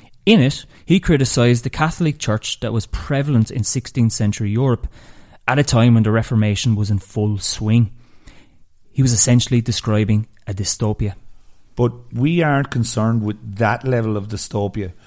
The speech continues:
Speaker 2: We're talking about the new wave of science fiction, which was popularised in the sixties and the seventies, at the same time as literature, there was a new wave of music and there was a new wave of cinema. Um, it was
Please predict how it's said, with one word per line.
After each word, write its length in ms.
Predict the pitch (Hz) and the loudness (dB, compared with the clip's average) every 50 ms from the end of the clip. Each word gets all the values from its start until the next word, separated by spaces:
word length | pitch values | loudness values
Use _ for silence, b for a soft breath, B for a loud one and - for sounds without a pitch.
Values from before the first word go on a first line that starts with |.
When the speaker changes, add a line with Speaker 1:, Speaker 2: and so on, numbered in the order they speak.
| b b b b | b b b b
Speaker 2:
We're 140 | - 139 156 | -2 -2 0
talking 380 | - - 147 143 139 - 135 120 | 2 2 2 2 2 2 0 0
about 340 | 107 117 113 110 104 - - - | 2 2 2 2 0 -2 -8 -14
the 220 | - 104 110 113 | -8 -4 -2 0
new 400 | 107 110 110 110 113 113 123 139 | 0 2 2 2 2 2 2 2
wave 420 | 156 156 143 143 127 117 113 110 107 | 0 0 0 2 2 2 0 0 -2
of 140 | 104 95 - | -4 -6 -6
science 400 | - - 110 110 110 107 101 - | -6 -4 -4 -2 -4 -4 -6 -6
fiction, 420 | - 117 104 - - 107 98 87 b b b b b b | -6 -6 -6 -6 -6 -8 -8 -8 b b b b b b
which 160 | - 117 117 | -8 -6 -4
was 100 | 143 127 | -4 -6
popularised 840 | - - - 151 147 143 151 143 139 135 131 123 120 120 117 113 110 | -4 -2 -2 -2 0 0 0 0 2 2 2 2 2 2 0 0 -2
in 120 | 113 107 | -4 -4
the 100 | 101 98 | -4 -6
sixties 500 | - - - 120 117 - - 131 117 107 | -6 -4 -4 -6 -6 -4 -4 -4 -4 -2
and 140 | 107 104 98 | -4 -4 -6
the 40 | 95 | -8
seventies, 580 | - - 104 104 113 123 117 113 101 87 - b b b b b b b b b | -8 -6 -6 -6 -4 -4 -4 -6 -8 -8 -12 b b b b b b b b b
at 120 | - 135 135 | -10 -8 -8
the 60 | 147 | -6
same 280 | 120 - 185 185 185 180 | -4 -2 -2 -2 -2 -2
time 320 | - 160 151 151 156 151 | -2 -4 -4 -2 -2 -2
as 160 | 135 117 107 | -2 -2 -2
literature, 420 | 110 113 117 120 143 127 - 135 120 | -2 -2 -2 -4 -4 -4 -4 -4 -2
there 160 | 110 113 110 | -2 -4 -4
was 220 | 107 107 101 98 | -4 -4 -4 -4
a 80 | 107 101 | -4 -4
new 320 | 98 98 101 107 110 113 | -4 -4 -2 0 0 2
wave 380 | 107 110 113 110 110 110 107 101 | 2 2 2 2 2 0 0 -2
of 160 | 101 92 95 | -4 -6 -4
music 600 | 104 110 113 127 135 147 131 135 139 131 135 - b b b b b b b | -2 0 2 4 4 2 2 0 -2 -2 -4 -8 b b b b b b b
and 100 | - 110 | -4 -4
there 60 | 107 | -2
was 120 | 104 101 107 | -2 -2 -4
a 40 | 104 | -2
new 200 | 107 113 120 120 | 0 0 0 2
wave 240 | 117 113 110 104 | 2 2 0 -2
of 100 | 101 92 | -4 -8
cinema. 500 | - - - - 131 135 139 127 107 - b b b b b b b b b - | -8 -8 -4 -2 -2 0 0 0 -2 -4 b b b b b b b b b -6
Um, 420 | 120 110 107 104 104 101 98 95 - - | -4 -2 -2 0 -2 -2 -4 -6 -8 -10
it 120 | 104 104 | -10 -8
was 340 | 104 104 95 95 90 90 | -6 -6 -6 -6 -8 -10